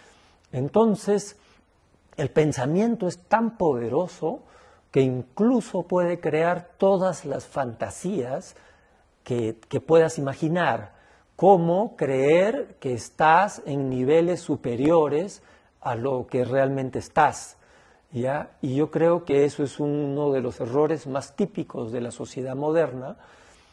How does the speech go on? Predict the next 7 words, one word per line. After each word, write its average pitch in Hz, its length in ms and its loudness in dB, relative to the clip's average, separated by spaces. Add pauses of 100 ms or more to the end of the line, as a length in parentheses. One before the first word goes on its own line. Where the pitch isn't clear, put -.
(260)
porque, 170 760 4
eh, 156 140 -6
confunde 135 1120 -2
el 123 200 -6
verdadero 139 1080 0
estado 160 560 0
espiritual 139 840 -4